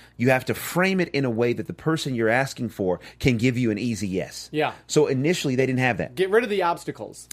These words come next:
Speaker 1: That's right. And so the second time they asked, they said, "Give us ten days." So there was the framing.
Speaker 2: Yeah.
Speaker 1: Here is a period of time, uh, and at the end of ten days, you can evaluate us, and you can do with us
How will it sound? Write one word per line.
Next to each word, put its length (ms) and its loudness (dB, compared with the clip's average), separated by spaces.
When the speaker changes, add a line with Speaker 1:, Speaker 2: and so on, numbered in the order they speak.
Speaker 1:
That's 160 2
right. 220 2
And 120 4
so 120 2
the 80 -4
second 320 0
time 180 0
they 100 0
asked, 200 0
they 80 0
said, 240 -2
"Give 160 4
us 120 2
ten 240 2
days." 440 -2
So 120 2
there 220 4
was 140 0
the 80 2
framing. 420 0
Speaker 2:
Yeah. 180 -4
Speaker 1:
Here 140 6
is 80 0
a 100 2
period 360 2
of 80 -4
time, 480 -2
uh, 140 8
and 140 4
at 120 2
the 140 2
end 100 2
of 80 0
ten 200 -2
days, 240 0
you 60 -2
can 120 0
evaluate 840 0
us, 380 -6
and 380 2
you 300 0
can 340 0
do 180 4
with 300 0
us 340 2